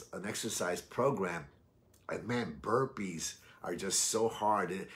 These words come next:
it says where you stand up, you drop down, do a push-up, get back up,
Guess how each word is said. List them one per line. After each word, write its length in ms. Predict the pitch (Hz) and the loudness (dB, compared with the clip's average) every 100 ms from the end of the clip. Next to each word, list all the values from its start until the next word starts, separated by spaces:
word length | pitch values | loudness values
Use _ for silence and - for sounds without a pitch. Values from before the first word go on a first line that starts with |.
| - | -8
it 140 | - | -4
says 300 | - 92 - | -2 -2 -2
where 100 | 104 | -2
you 80 | 95 | 0
stand 460 | - 101 104 104 101 | -2 0 -2 0 -2
up, 180 | 98 | -2
you 60 | 85 | -6
drop 340 | 76 104 101 | -2 -2 0
down, 300 | 104 101 98 | 0 0 0
do 140 | 90 101 | -2 -4
a 40 | |
push-up, 540 | - 113 98 107 92 85 | -2 -2 0 0 -2 -2
get 160 | 101 | -2
back 260 | 101 95 - | -2 -2 -2
up, 300 | 120 101 | -2 -2